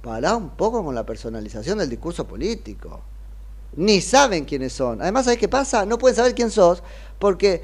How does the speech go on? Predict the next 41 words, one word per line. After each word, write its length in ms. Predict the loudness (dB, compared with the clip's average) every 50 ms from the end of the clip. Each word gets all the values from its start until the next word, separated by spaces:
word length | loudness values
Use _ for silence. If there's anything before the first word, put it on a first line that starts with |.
| -8 -10 0
para 300 | 2 4 6 6 4 4
tuitear 460 | 2 -2 2 6 6 6 6 6 2
te 80 | -2 -4
escondés 400 | 0 0 -2 0 0 -2 -2 -2
atrás 460 | -2 0 0 2 2 0 0 -4 -10 -16 -16 -16 -16 -16 -14 -4
de 240 | 0 2 4 6
un 400 | 6 6 6 4 2 0 -2 -8 -12 -6
seudónimo. 840 | 2 4 4 8 10 10 10 10 8 6 0 -4 -6 -8 -10 -12 -14 -16 -16 -16 -16 -16 -8 -6
Entonces, 300 | 2 2 4 2 2 0
si 80 | -4 -6
sos 200 | 2 4 4 6
la 140 | 6 6 6
vaca 260 | 6 4 4 4 4
loca 260 | 4 4 2 4 2 2
anticá, 600 | 2 2 -2 -6 -2 2 4 4 4 4 2 -2 -8 -14 -16 -16 -10 -6
eh, 260 | -2 0 0 0 2 2
te 140 | 0 0 2
llego 320 | 4 4 4 4 4 4
a 80 | 2 2
que 80 | 2
se 100 | 0 2
vaya, 640 | 4 6 6 4 4 4 4 4 4 4 0 -4 -10 -16 -16 -16 -16 -14
digo, 160 | -12 -12 -10 -8
no 120 | -6 -6
me 80 | -6 -4
podés 320 | -4 -2 0 0 0 0
decir 400 | -2 -4 -4 -2 -4 -4 -4 -4
que 240 | -4 -4 -4 -4 -2
después 400 | 0 -2 0 4 4 4 6 6
haberte 280 | 2 2 2 0 0
dicho, 800 | -2 -2 -2 0 2 4 4 4 4 2 0 -2 -2 -2 -2 -2
este, 320 | -2 -4 -2 -2 -4 -2
cualquier 380 | 0 0 0 2 2 2 0 4
cosa, 320 | 6 8 8 8 6 4
incluso 360 | 0 2 2 2 2 4 2 2
vieja 260 | 4 2 2 2 2 2
meada, 340 | 4 2 2 4 2 2
es 120 | 0 0 -4
una 120 | -6 -6
cosa 220 | -8 -8 -10 -10 -10
personal. 580 | -10 -10 -8 -6 -2 0 0 0 0 -2 -6